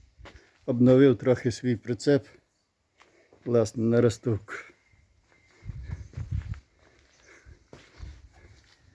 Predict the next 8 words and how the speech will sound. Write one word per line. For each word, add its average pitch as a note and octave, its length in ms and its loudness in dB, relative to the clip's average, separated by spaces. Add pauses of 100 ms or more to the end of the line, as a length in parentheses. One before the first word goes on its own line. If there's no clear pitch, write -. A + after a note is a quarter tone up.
(640)
Це C#3+ 160 0
дошки B2 400 2
старої A2+ 420 0
підлоги. A2 420 0 (920)
Бо B2 100 -8
стара C3+ 400 4
наростовка C3 760 0 (1120)
вже A#2+ 320 -2